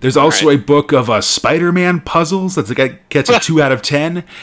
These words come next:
Speaker 1: And, like, I feel like it's just the youth readers at the bottom end of the age spectrum of two thousand A D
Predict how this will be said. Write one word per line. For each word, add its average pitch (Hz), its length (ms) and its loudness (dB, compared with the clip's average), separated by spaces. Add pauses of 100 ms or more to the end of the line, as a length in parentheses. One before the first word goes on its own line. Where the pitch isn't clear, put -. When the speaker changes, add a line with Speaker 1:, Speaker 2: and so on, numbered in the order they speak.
Speaker 1:
And, 147 200 0
like, 156 160 0
I 151 100 2
feel 208 240 0
like 226 120 2
it's - 160 -2
just 151 300 0
the 147 80 2
youth 117 440 -4
readers 113 640 -2
at 104 160 -4
the 117 80 0
bottom 117 420 -2
end 107 180 -2
of 107 60 -4
the 110 120 -2
age 117 220 0
spectrum 107 440 -2
of - 80 -14
two 120 140 -2
thousand 104 420 -2
A - 20 -6
D 101 340 -4